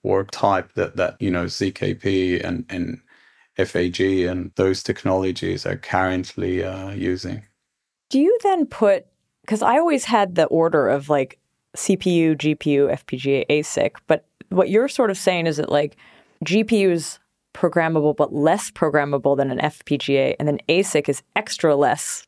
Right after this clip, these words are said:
Speaker 2: programmable. And would you put then the Z P U between G P U and asic in terms of its programmability?
Speaker 1: Actually, I have, uh, <laughs> on one of the slides, I'm actually looking at it now.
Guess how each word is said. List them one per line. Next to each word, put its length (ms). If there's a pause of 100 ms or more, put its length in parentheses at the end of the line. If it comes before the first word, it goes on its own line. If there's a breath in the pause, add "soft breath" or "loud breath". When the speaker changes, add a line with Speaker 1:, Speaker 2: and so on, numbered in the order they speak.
(140)
Speaker 2:
programmable. 760 (680 loud breath)
And 160
would 160
you 160
put 260
then 480 (580)
the 100
Z 200
P 180
U 220
between 520
G 220
P 180 (140)
U 260
and 380 (120)
asic 440
in 140
terms 440
of 340
its 300 (160)
programmability? 880 (560)
Speaker 1:
Actually, 600
I 180
have, 520
uh, 280 (140)
<laughs> 160
on 160
one 180
of 120
the 100
slides, 380
I'm 120
actually 360
looking 340
at 120
it 160
now. 420